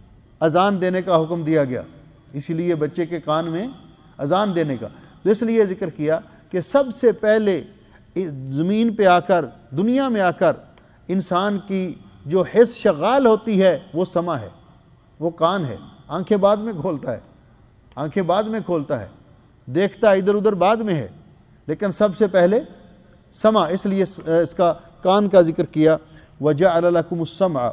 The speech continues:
वल अबसार", और अल्लाह ताला ने तुम्हारे लिए कान बनाए, आंखें बनाई, वल अफइदा, फुआद की जमा, और दिल बनाए, क्योंकि इंसान को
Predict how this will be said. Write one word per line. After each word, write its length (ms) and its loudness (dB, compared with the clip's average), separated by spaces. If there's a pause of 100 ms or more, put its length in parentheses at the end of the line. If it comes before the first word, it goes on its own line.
वल 220 2
अबसार", 540 2 (920)
और 100 2
अल्लाह 200 2
ताला 260 4
ने 100 -4
तुम्हारे 320 -2
लिए 220 -2
कान 400 -2
बनाए, 360 2 (100)
आंखें 360 -4
बनाई, 440 -2
वल 180 2
अफइदा, 540 -2 (480)
फुआद 440 0
की 80 -4
जमा, 200 -4
और 220 -2
दिल 240 -2
बनाए, 340 0 (500)
क्योंकि 400 4 (600)
इंसान 520 0
को 400 0